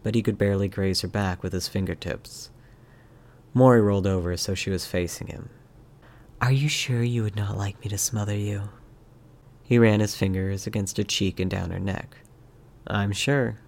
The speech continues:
Mori sighed and moved closer to James. He put his arm under her shoulder and pulled her close until her bare chest was against his and her head on his shoulder. He kissed the top of her head.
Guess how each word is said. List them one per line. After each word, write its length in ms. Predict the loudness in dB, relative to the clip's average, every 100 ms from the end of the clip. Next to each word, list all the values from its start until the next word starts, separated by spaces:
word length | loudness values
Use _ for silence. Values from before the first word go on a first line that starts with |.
| -20 -20 -20 -20 -2 6
Mori 240 | 8 8
sighed 480 | 4 2 2 0 0
and 140 | 0
moved 280 | 2 0 -2
closer 380 | 0 0 0 -4
to 100 | -6
James. 600 | -6 -8 -10 -14 -18 -20 -20 -20 -20 -20 -20 -20 -20 -14
He 140 | 0 6
put 160 | 8
his 120 | 8 6
arm 220 | 4 4
under 200 | 2 2
her 100 | 0
shoulder 480 | 2 2 2 0 -2
and 100 | 0
pulled 220 | 0 0
her 80 | -2
close 460 | -2 -2 -2 -4
until 240 | -4 -2 -2
her 80 |
bare 180 | 0 -2
chest 400 | 0 -2 -2 -4
was 140 | -6 -4
against 300 | -4 -4 0
his 360 | 0 0 -2
and 100 | -4
her 100 | -2
head 140 | -2 -2
on 160 | -2
his 120 | -4
shoulder. 500 | -2 -2 -2 -4 -10 -14 -20 -20 -20 -20 -2
He 120 | 2
kissed 280 | 4 4 2
the 80 | -2
top 240 | -2 -4
of 80 | -6
her 80 | -4
head. 320 | -4 -4